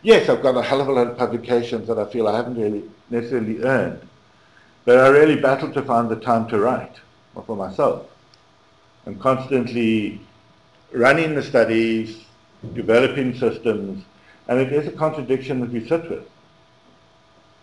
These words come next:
with all due reference, <laughs> than other kind of international researchers. And I think, yeah, with some there's been an effort to build in the space, uh, to write.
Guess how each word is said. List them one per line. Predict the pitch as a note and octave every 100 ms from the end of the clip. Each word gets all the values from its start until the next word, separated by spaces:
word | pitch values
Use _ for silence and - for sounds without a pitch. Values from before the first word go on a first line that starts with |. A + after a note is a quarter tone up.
| _
with | G#2+
all | G2+
due | G2+ G2+
reference, | G2 G2 - A3+ A3 -
<laughs> |
than | A#3 - D3 C#3
other | C3+ C3 B2+ B2+
kind | B2 A#2
of |
international | A#2+ C3 A2+ G#2+ A#2
researchers. | A#2 A#2 A#2 B2 - - _ - - - - -
And | C3 D3
I | D#3+ F#3+
think, | F3+ F3
yeah, | E3 C#3+
with | D3 D3+
some | F3+ D#3 D#3
there's | D3 C#3
been | D3 C#3
an | C3+ B2+
effort | C3 C#3+ -
to | G#2+
build | A#2+ A#2 A#2 -
in | C#3 C#3
the | C3 -
space, | C3 G#2+ - - - _ _ _ _ _ _ _ _ _ _ _ _ _ -
uh, | G#2+ G#2 G#2+ G#2
to | - C#3 B2+
write. | G2 - - -